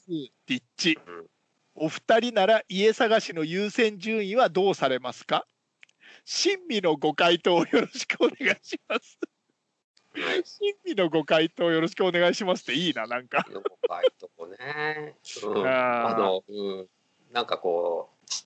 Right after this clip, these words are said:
Speaker 1: 茶化すなっていう意味だよね。
Speaker 2: そういうことだろうね。これマジですよと。<laughs> 茶化すな。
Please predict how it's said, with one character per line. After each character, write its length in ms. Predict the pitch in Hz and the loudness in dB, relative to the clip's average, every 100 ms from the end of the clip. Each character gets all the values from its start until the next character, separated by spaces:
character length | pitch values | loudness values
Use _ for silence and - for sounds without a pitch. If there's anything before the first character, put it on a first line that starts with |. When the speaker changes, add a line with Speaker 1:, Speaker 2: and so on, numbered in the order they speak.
| - | -6
Speaker 1:
茶 140 | - | -2
化 120 | 196 | 0
す 160 | 202 147 | 0 0
な 120 | 147 | -2
っ 100 | 156 | -2
て 80 | 98 | -4
い 40 | |
う 20 | 80 | -6
意 80 | 78 | -8
味 100 | 67 | -14
だ 100 | 67 | -14
よ 60 | |
ね。 200 | - - | -8 -4
Speaker 2:
そ 140 | 156 202 | 2 4
う 40 | 196 | 4
い 20 | |
う 40 | |
こ 80 | 196 | 2
と 120 | 190 | 0
だ 120 | 165 123 | 0 0
ろ 100 | - | 0
う 60 | |
ね。 180 | 208 226 _ _ - | 0 0 _ _ 0
こ 120 | 208 | 2
れ 100 | 196 | 4
マ 180 | 208 233 | 4 2
ジ 120 | 208 | 0
で 140 | 147 | -2
す 160 | - 120 | -2 -6
よ 120 | 254 | -6
と。 160 | - 143 - - 302 - - 466 - 539 | -4 -8 -8 -10 -8 -4 0 0 2 0
<laughs> 960 | - - - 466 - _ - 427 359 - | 0 -2 0 -4 -4 _ -2 2 4 2
茶 240 | - - - | 0 2 2
化 120 | - 349 | 0 -8
す 180 | - 320 | -10 -4
な。 180 | 285 | -2